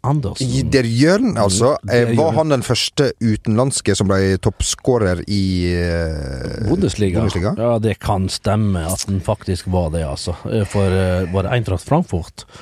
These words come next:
Speaker 1: Slutten av åttitallet, starten av nitti.
Speaker 2: Ikke sant. Eh, hva skulle jeg, nå skulle jeg si et navn.
Speaker 1: Men nå går vi jo rett på
Speaker 2: Ja, det gjør vi. Beklager, jeg skulle begynt å si, eh, hva heter han her? Kai, eller, Kai Erik, det var ikke Kai Erik Herlovsen. Takk for meg.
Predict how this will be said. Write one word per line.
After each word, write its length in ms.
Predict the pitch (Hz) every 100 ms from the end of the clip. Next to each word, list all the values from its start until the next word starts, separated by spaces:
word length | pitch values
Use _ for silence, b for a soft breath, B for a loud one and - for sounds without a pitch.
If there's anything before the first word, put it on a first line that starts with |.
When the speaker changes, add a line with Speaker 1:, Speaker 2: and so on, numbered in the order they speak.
| B B B B B B B B -
Speaker 1:
Slutten 340 | - 113 98
av 60 | 107 101
åttitallet, 480 | 107 98 95 98
starten 380 | - 110 101 82
av 160 | 98 95
nitti. 340 | 90 - 82 - B B B
Speaker 2:
Ikke 240 | - - -
sant. 400 | - - - B B B B B B B B - - - _ _ _ _ _ _ _ _ _ _ _ _ _ _ _ - -
Eh, 760 | - 101 - - - - - -
hva 120 | - 101
skulle 160 | 104 95
jeg, 80 |
nå 80 | 98
skulle 220 | - 95
jeg 80 | 92
si 60 | 95
et 80 | 90
navn. 140 | 90
Speaker 1:
Men 80 | 160
nå 80 | 156 139
går 120 | 185
vi 60 |
jo 60 | 139
rett 140 | 135 -
på 200 | 135 127
Speaker 2:
Ja, 120 | 123 117
det 80 | 104
gjør 80 | 85
vi. 20 | 85 - -
Beklager, 200 | 95 87
jeg 60 | 95
skulle 140 | 95
begynt 120 | 101
å 60 | 98
si, 160 | 95 90
eh, 200 | 85 82 82 82
hva 100 | 101
heter 160 | 92 90
han 80 | 85
her? 100 | 80
Kai, 160 | 78 113 101
eller, 220 | 110 113
Kai 140 | - 143
Erik, 160 | 135 135 131
det 60 | 135
var 60 | 139
ikke 120 | 139
Kai 140 | 123 107
Erik 120 | 95 92
Herlovsen. 340 | 82 82 - -
Takk 120 | - -
for 80 |
meg. 160 | 80 -